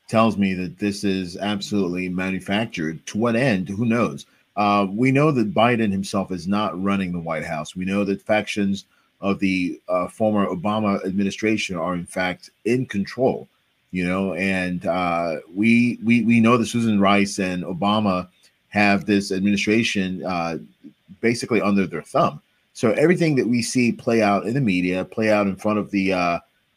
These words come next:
uh, you know, uh, from the press, from the White House, you know, as you just, uh, saw,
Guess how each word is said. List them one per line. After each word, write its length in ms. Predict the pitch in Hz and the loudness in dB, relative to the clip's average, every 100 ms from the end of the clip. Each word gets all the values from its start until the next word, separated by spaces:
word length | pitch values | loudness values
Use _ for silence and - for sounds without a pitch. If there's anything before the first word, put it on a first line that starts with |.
| - | -4
uh, 520 | 90 82 80 76 80 67 _ 80 - 80 | 0 0 0 -2 -6 -10 _ -20 -16 -8
you 200 | 95 92 | -4 -2
know, 320 | 82 82 78 - | -2 -6 -8 -12
uh, 240 | 82 90 - 98 | -14 -14 -14 -6
from 180 | 117 | -2
the 80 | 101 | -2
press, 400 | - - 127 104 | -2 4 4 4
from 240 | - 123 147 | 0 0 2
the 80 | |
White 220 | 104 82 78 | 2 -2 -4
House, 400 | 85 92 - - _ _ _ | -4 -4 -6 -14 _ _ _
you 120 | 92 | -6
know, 160 | 90 87 | -4 -2
as 240 | 69 95 | -2 -2
you 80 | 104 | -2
just, 400 | 90 90 - - | -2 -4 -6 -6
uh, 460 | 87 90 85 82 73 | -2 0 0 -2 -4
saw, 540 | - - 101 92 82 | -4 2 4 4 2